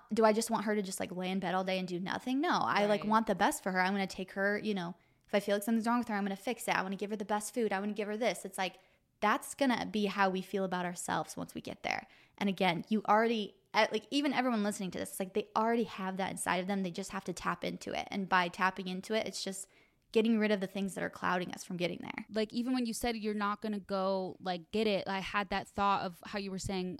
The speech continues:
Speaker 2: "Oh, like, I, the, the girl you were talking to was so happy 'cause she was kayaking and she was on nature and, on nature, <laughs> in nature."
Speaker 1: Yeah.
Speaker 2: And
Speaker 1: <laughs>
Speaker 2: I
Speaker 1: On
Speaker 2: felt
Speaker 1: and in
Speaker 2: like,
Speaker 1: if she was kayaking, yeah.
Speaker 2: on, in, around.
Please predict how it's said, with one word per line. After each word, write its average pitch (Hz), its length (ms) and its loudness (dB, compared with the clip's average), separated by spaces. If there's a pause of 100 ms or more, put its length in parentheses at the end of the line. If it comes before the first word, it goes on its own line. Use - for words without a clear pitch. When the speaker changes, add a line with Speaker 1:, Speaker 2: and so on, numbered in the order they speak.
Speaker 2:
"Oh, 247 180 4
like, 214 220 0
I, 202 120 -4 (280)
the, 202 340 0
the 190 100 -2
girl 208 220 0
you 202 120 -2
were 196 80 -2
talking 196 420 -4
to 185 220 -4
was 180 180 -4
so 202 160 -2
happy 208 380 -2
'cause 196 160 -6
she - 120 -4
was 196 160 -2
kayaking 233 720 2
and 185 100 2
she 220 200 0
was 208 260 6 (460)
on 220 200 8
nature 202 640 2
and, 196 540 0
on 180 180 4
nature, 165 380 0
<laughs> - 20 -12
in 269 220 10
nature." 240 260 10
Speaker 1:
Yeah. 190 360 10
Speaker 2:
And 214 340 8 (200)
Speaker 1:
<laughs> - 200 -14
Speaker 2:
I 247 200 12
Speaker 1:
On 240 60 8
Speaker 2:
felt 277 180 10
Speaker 1:
and 254 60 6
in 285 100 12
Speaker 2:
like, 202 100 6
Speaker 1:
if 190 80 -2
she 214 80 -2
was 190 100 -2
kayaking, 240 480 8
yeah. 190 160 2
Speaker 2:
on, 285 360 12
in, 254 340 6
around. 220 640 8